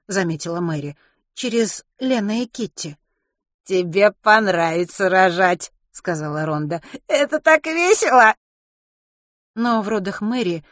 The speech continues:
ничего весёлого не было. Рожать она осталась на острове,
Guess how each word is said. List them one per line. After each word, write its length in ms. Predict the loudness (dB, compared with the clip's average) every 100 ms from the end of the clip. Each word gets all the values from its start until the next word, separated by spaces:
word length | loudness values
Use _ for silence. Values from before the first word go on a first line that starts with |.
| _ _
ничего 400 | -4 -2 -4 -4
весёлого 520 | -4 -4 -6 -6 -6
не 240 | -6 -6 -8
было. 220 | -18 -20 _ _ _ _ 0
Рожать 400 | 2 2 0 -2
она 180 | -2
осталась 420 | -4 -4 -4 -4 -4
на 220 | -2 -2
острове, 480 | -4 -6 -6 -6